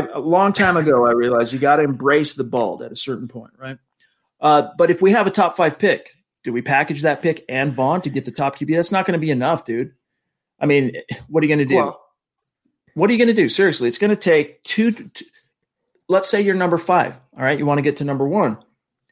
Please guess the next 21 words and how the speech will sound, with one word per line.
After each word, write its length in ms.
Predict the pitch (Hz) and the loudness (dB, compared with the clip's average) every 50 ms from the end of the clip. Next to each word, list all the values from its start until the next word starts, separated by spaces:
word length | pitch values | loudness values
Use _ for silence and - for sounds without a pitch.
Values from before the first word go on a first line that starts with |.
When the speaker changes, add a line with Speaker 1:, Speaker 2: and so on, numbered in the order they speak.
| _ _ | _ _
Speaker 1:
You 100 | - 151 | -2 0
want 180 | 143 143 147 - | 0 0 0 0
Trevor 260 | - 165 147 139 143 | 0 0 0 2 2
Lawrence. 440 | 143 156 151 135 110 - - - - _ _ _ _ _ _ _ _ _ _ _ - | 2 2 0 0 -2 -6 -10 -20 -20 _ _ _ _ _ _ _ _ _ _ _ -4
Two, 340 | - 165 180 214 214 190 165 | 0 2 4 4 4 2 2
it's 140 | 170 - - | 0 -2 0
gonna 160 | 160 147 139 | 0 -2 -2
take 320 | 120 - 147 120 - - | 0 -2 -2 -2 -2 -4
two 260 | - - - 185 214 226 | -6 -2 0 0 2 2
ones, 640 | 208 180 170 147 143 147 156 165 - - - - _ _ _ _ _ _ _ _ _ _ _ _ _ _ | 2 2 2 2 2 0 -4 -6 -8 -12 -18 -20 _ _ _ _ _ _ _ _ _ _ _ _ _ _
two 200 | - - 196 233 | -2 -2 0 0
twos, 600 | 220 - - 156 143 131 131 135 151 165 - - - _ _ _ | 0 0 0 2 2 2 0 -2 -4 -6 -8 -14 -20 _ _ _
maybe 340 | - 135 151 202 262 254 226 | -6 -2 0 0 2 2 2
more 400 | 160 143 160 226 226 151 - - - _ _ _ _ _ _ _ _ _ _ - - - _ - | 2 4 4 4 2 2 0 -4 -12 _ _ _ _ _ _ _ _ _ _ -20 -20 -20 _ -6
to 100 | - 156 | -4 -2
get 380 | 139 143 147 143 117 - - _ _ _ _ _ _ _ _ _ _ _ - | 0 2 2 2 2 0 -6 _ _ _ _ _ _ _ _ _ _ _ -10
to 120 | 135 139 151 | -6 -6 -6
pick 280 | - - 151 135 - | -2 0 -2 -2 0
number 260 | 131 135 127 120 120 120 | -2 -2 0 0 0 -2
one. 400 | 117 127 123 120 120 113 104 - - | 0 0 0 0 0 -2 -4 -8 -8
And 360 | 135 131 131 127 123 117 117 | -4 -2 -2 0 -2 -2 -6